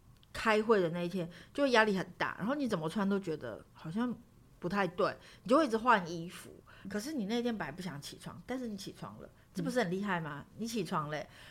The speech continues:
Speaker 1: 然后你刷牙洗脸、换好衣服了，你虽然换了很多套衣服，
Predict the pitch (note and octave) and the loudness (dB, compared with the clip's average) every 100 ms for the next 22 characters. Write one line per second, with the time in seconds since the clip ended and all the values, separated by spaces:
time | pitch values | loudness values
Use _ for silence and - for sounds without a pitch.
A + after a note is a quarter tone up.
0 | - G#3 C4 G3 - - - - F#3 F3 | -6 0 0 0 -6 -20 -20 -10 -6 2
1 | A3 A3+ F3 E3+ F3 E3+ E3 G#3+ F3 - | 4 4 2 -2 -4 -4 -6 -6 -6 -8
2 | - D#3+ - - - - - F#3 D4+ C4+ | -12 -14 -16 -18 -18 -18 -12 0 2 4
3 | C#4 G#3 F3 F#3 G3 F#3+ | 2 0 -2 -4 -4 -6